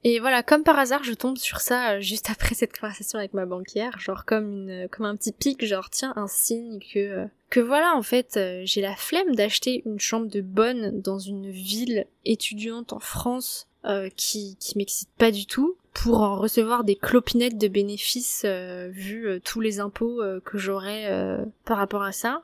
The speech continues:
alors que je pourrais, euh, m'acheter une maison à Bali, euh, qui me rend vraiment heureuse, où, euh, où voilà, je me réveillerais le matin en me disant « Waouh, quelle vie de, de dingue, quoi !» Et même si c'est risqué, je pense qu'il faut prendre des risques dans la vie et que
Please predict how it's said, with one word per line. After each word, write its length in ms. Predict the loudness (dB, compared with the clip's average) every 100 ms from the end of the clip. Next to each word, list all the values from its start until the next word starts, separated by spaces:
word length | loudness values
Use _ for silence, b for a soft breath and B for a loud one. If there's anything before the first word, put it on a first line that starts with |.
| 0
alors 400 | 2 4 2 -2
que 100 | -4
je 100 | -4
pourrais, 500 | -4 -2 0 0 -2
euh, 40 |
m'acheter 420 | -2 -2 0 0
une 140 | 0 0
maison 300 | 0 0 0
à 120 | 0
Bali, 500 | 2 0 0 -2 0
euh, 160 | 0 -2 -4
qui 160 | -2 0
me 80 | 0
rend 260 | 0 0
vraiment 340 | -2 -2 0 0
heureuse, 540 | 0 2 2 0 -2
où, 200 | -6 -6
euh, 320 | -6 -6 -6 -8 -8
où 60 |
voilà, 300 | -6 -4 -2
je 100 | -2
me 100 | -2
réveillerais 460 | 0 0 -2 -4 -2
le 60 | -2
matin 280 | -4 -2
en 60 | -2
me 60 | -2
disant « 240 | -4 -6
Waouh, 440 | -2 0 2 2 -2
quelle 260 | 4 6 6
vie 300 | -4 -8 -4
de, 180 | -2 0
de 120 | 0
dingue, 460 | 4 6 6 2
quoi !» 280 | 0 0 -2 _ _ 2
Et 80 | 4
même 160 | 4
si 160 | 0 0
c'est 160 | 0 2
risqué, 380 | 0 2 2
je 80 | 2
pense 140 | -2 -6
qu'il 120 | 0
faut 120 | 0
prendre 280 | 2 0 2
des 100 | 2
risques 220 | 0 -2
dans 120 | 0
la 160 | 0 -4
vie 340 | -4 -6 -4 -4
et 120 | -4
que 600 | -2 -4 -4 -8 -8